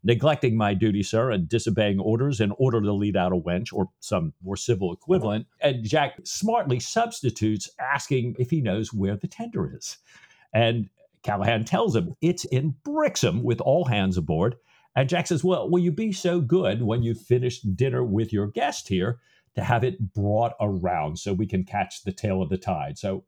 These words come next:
voila, in the last place, there it is. <laughs> They're right out to the squadron.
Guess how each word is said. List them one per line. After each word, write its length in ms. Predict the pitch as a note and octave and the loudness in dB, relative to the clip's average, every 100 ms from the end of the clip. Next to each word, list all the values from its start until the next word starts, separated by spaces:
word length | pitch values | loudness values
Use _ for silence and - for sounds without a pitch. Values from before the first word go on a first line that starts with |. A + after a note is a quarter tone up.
| G2 | -2
voila, 600 | F#2+ G#2+ C#3 D3+ F#3 - | 2 4 2 0 -2 -2
in 160 | A2 A2 | -2 -2
the 80 | |
last 320 | G#2 A#2 B2 - | 0 0 -2 -4
place, 340 | C#3 E3 - F#2 | -4 -4 -10 -8
there 420 | D#2 E2+ A2 B2 | -6 -2 0 0
it 60 | |
is. 400 | D#3 F#3 D#3+ - - _ - | -2 -4 -4 -8 -16 _ -8
<laughs> 100 | - _ - - - - | -8 _ -20 -20 -20 -6
They're 160 | G2+ A2+ | 0 0
right 340 | F#2 F#2 A2+ | 0 0 0
out 220 | A#2+ A#2+ | 0 -2
to 80 | G2+ | -4
the 80 | F#2+ | -8
squadron. 480 | - C#2+ - - | -8 -12 -14 -18